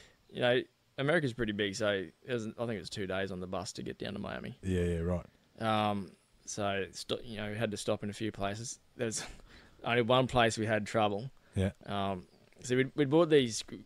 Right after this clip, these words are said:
Speaker 1: these Greyhound tickets, and it was a sixty-day bus, North American pass. So basically, you can
Speaker 2: Do whatever
Speaker 1: jump,
Speaker 2: you want.
Speaker 1: you can jump on a Greyhound bus anywhere in North America.
Speaker 2: Yeah.
Speaker 1: And no worries at all. All you had to do was flash this ticket.
Speaker 2: Mm-hmm.
Speaker 1: Anyway, we got to, um, Jacksonville,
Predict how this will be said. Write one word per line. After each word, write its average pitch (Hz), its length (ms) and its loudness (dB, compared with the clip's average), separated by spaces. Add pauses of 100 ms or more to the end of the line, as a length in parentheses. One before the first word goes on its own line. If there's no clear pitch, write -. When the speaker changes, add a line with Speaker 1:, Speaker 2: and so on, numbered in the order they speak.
Speaker 1:
these 131 240 -2
Greyhound 113 440 2
tickets, 98 380 -6
and 110 100 -4
it 107 40 0
was 101 80 -6
a 104 60 -6
sixty-day 135 520 2
bus, 95 420 -4 (260)
North 131 240 2
American 113 340 0
pass. - 480 -4 (420)
So 110 140 -4
basically, 113 400 2
you 113 140 0
can 104 120 2
Speaker 2:
Do 92 40 6
whatever 113 120 4
Speaker 1:
jump, 78 100 -2
Speaker 2:
you 80 100 -2
want. 78 200 -4
Speaker 1:
you 131 140 -2
can 127 100 0
jump 123 260 2
on 117 280 2
a 110 80 -8
Greyhound 113 500 2
bus 98 300 0
anywhere 117 320 2
in 107 80 0
North 107 200 -2
America. 92 600 -2
Speaker 2:
Yeah. 95 180 4 (500)
Speaker 1:
And 101 200 -4 (720)
no 107 200 0
worries 101 200 0
at 117 40 2
all. 101 200 0 (120)
All 120 100 0
you 110 60 -2
had 110 100 0
to 104 40 -6
do 107 80 0
was 98 100 -4
flash 101 240 -4
this - 240 -8 (260)
ticket. - 280 -6 (240)
Speaker 2:
Mm-hmm. 98 180 2 (680)
Speaker 1:
Anyway, 98 220 -4
we 117 60 -4
got 139 160 4
to, 117 300 0
um, 95 200 -2
Jacksonville, 107 580 -4